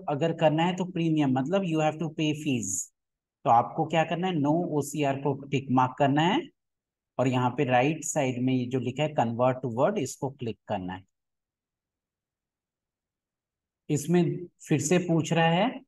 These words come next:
continue with ओसीआर या apply ओसीआर, तो हम लिखेंगे continue with ओसीआर, without ओसीआर। Continue without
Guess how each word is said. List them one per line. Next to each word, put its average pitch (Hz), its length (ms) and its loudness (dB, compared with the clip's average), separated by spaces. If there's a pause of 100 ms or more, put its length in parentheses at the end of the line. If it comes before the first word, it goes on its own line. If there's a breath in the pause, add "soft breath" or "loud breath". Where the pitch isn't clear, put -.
(220)
continue 151 600 4
with 165 160 0
ओसीआर 165 680 -2 (560)
या 139 180 6
apply 135 440 2
ओसीआर, 127 460 -2
तो 147 160 -2
हम 156 260 4
लिखेंगे 175 400 0 (140)
continue 139 600 2
with 220 220 0 (440)
ओसीआर, 131 600 -4 (120)
without 135 460 2
ओसीआर। 104 540 -4 (2250)
Continue 156 500 6
without 151 440 4